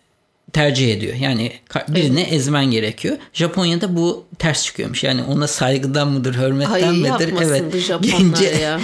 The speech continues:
Speaker 1: <laughs> gence ezmeyi tercih ediyormuş Japonlar.
Speaker 2: Aa.
Speaker 1: Sonra işte kadın, erkek,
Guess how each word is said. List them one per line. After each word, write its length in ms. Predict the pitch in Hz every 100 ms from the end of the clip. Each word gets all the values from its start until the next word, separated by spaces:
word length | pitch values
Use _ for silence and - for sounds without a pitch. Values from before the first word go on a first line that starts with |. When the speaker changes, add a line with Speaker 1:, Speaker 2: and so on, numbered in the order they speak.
| 226
Speaker 1:
<laughs> 140 | -
gence 400 | 190 - 180 160
ezmeyi 480 | 175 190 185 151 -
tercih 440 | - 160 156 147
ediyormuş 420 | 117 113 113 120 -
Japonlar. 600 | 107 - 113 110 160 -
Speaker 2:
Aa. 340 | 143 139 135 135
Speaker 1:
Sonra 220 | 147 160
işte 280 | 151 - 165 - -
kadın, 360 | 185 156 160 160
erkek, 600 | - 147 127 - 123 -